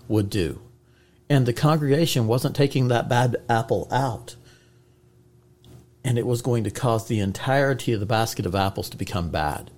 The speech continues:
In First Corinthians chapter fifteen, verse thirty-three, evil companions corrupt good morals. In Isaiah fifty-nine, verses one and two, those, that sin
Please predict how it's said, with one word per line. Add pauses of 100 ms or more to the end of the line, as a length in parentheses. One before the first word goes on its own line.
In
First
Corinthians
chapter
fifteen,
verse
thirty-three, (320)
evil
companions
corrupt (420)
good
morals. (500)
In
Isaiah
fifty-nine,
verses
one
and
two, (480)
those, (920)
that
sin